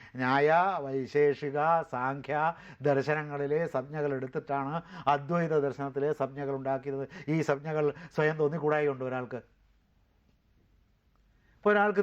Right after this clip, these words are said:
theory of relativity അല്ലെങ്കിൽ ഈ ഭൂമിക്ക് ആകർഷശക്തി ഉണ്ട് എന്ന് ഒരാൾക്ക് തോന്നാം, ആ, ന്യൂട്ടന് ശേഷവും.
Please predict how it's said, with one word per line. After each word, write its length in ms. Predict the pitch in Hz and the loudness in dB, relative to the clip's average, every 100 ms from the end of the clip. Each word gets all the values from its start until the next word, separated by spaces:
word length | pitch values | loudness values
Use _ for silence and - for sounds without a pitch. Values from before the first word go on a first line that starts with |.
| 185 | 6
theory 220 | 202 208 | 8 8
of 60 | 180 185 | 6 2
relativity 460 | 196 190 185 175 170 | 2 4 2 2 0
അല്ലെങ്കിൽ 240 | 175 180 160 - - | 2 0 -2 -8 2
ഈ 100 | 185 | 4
ഭൂമിക്ക് 400 | 147 175 196 175 165 | 4 0 2 4 4
ആകർഷശക്തി 500 | 180 185 185 180 180 165 | 4 2 -2 -2 -2 -2
ഉണ്ട് 200 | 165 175 156 | 4 6 6
എന്ന് 120 | 156 156 | 2 2
ഒരാൾക്ക് 280 | 160 165 165 | 2 2 -2
തോന്നാം, 260 | 151 156 147 - _ _ _ _ _ _ _ _ _ _ _ _ _ - | -2 0 -4 -8 _ _ _ _ _ _ _ _ _ _ _ _ _ -10
ആ, 20 | 135 139 139 151 | -4 -4 -4 0
ന്യൂട്ടന് 300 | 165 175 170 | 2 2 2
ശേഷവും. 420 | 160 151 156 135 | 2 4 4 2